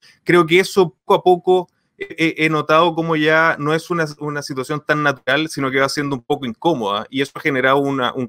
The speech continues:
cambio en el comportamiento de los consumidores, que finalmente son los que mueven este tren. No, no son finalmente las empresas las, las que, las que han,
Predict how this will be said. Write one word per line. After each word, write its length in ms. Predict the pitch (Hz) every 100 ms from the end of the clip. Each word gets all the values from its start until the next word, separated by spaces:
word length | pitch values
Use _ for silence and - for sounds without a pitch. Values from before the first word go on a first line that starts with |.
| -
cambio 180 | 151 135
en 60 |
el 80 | 123
comportamiento 680 | 120 113 110 117 123 135 135
de 40 |
los 100 | 117
consumidores, 520 | 127 117 123 139 165
que 100 | 156
finalmente 720 | - 131 147 160 185 - 170 - _
son 220 | - 160
los 120 | 156 -
que 100 | -
mueven 340 | 127 160 226
este 240 | 160 - 107
tren. 180 | 98 82 _ _ _
No, 160 | 131 135
no 140 | 147 175
son 240 | 170 180
finalmente 520 | 185 156 151 151 -
las 140 | 143 131
empresas 500 | 110 165 196 175 117
las, 160 | 107 _ -
las 220 | 113 113
que, 400 | - 113 104 -
las 160 | 113 -
que 160 | 135
han, 260 | 131 123